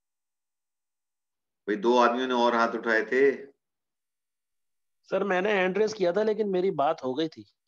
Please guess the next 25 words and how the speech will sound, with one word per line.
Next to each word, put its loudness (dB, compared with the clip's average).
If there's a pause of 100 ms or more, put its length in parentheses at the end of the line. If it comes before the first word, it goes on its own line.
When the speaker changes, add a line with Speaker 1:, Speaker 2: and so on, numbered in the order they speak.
(320)
Speaker 1:
अच्छा, -8 (540)
और 2
कोई 2
है? 0 (1300)
किसी -8
का -2
कोई 0
सवाल 0
हो? -4 (1800)
देखिए, 4
मैंने 0
ये 2
सोचा 0
है 4
बहुत 0
और 0
मैं 0
ये -2
कर -2
रहा -4
हूँ, -6
आपको -6
बता -6
रहा -6
हूँ, -10